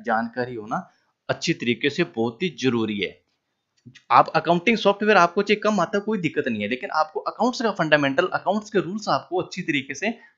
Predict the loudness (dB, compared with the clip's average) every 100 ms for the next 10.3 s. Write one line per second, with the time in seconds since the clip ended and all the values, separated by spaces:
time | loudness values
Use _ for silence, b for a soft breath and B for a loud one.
0 | 0 0 2 4 4 2 -2 -2 -2 -2
1 | -6 -6 -6 -6 -4 -2 -2 -2 -8 -10
2 | -14 -6 -6 -4 -8 -4 -4 -4 -12 _
3 | B B B -6 -4 -6 2 4 4 4
4 | 2 2 0 0 2 2 0 -2 0 -2
5 | -2 -4 -4 -4 -6 -4 -4 0 2 2
6 | 0 0 -2 -4 2 2 2 -4 -12 b
7 | b -4 -4 -4 -2 -2 0 0 0 0
8 | 0 0 0 -2 -2 -2 0 2 4 4
9 | 4 2 0 0 -2 -2 0 0 2 0
10 | 2 -2 -4